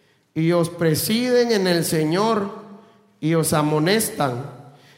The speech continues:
y que los tengáis en mucha estima y amor por causa de su obra. Tened paz entre vosotros". Entonces Dios nos está mandando a reconocer a quienes,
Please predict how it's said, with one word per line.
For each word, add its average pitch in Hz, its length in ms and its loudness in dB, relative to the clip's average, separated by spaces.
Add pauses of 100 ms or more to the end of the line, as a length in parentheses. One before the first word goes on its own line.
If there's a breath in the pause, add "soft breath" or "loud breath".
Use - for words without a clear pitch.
y 170 100 -4
que 175 160 -2
los 170 220 0
tengáis 185 640 2
en 180 140 2
mucha 214 300 0
estima 226 500 0
y 180 60 4
amor 175 420 2
por 170 240 -4
causa 202 320 0
de 196 140 2
su 175 180 -4
obra. 190 640 -2 (340 loud breath)
Tened 180 540 0
paz 202 540 0 (760)
entre 143 300 -2
vosotros". 127 920 -8 (1700 soft breath)
Entonces 226 560 0
Dios 214 220 2
nos 220 160 2
está 185 260 0
mandando 214 480 0
a 196 40 2
reconocer 185 1080 0
a 175 140 2
quienes, 175 580 0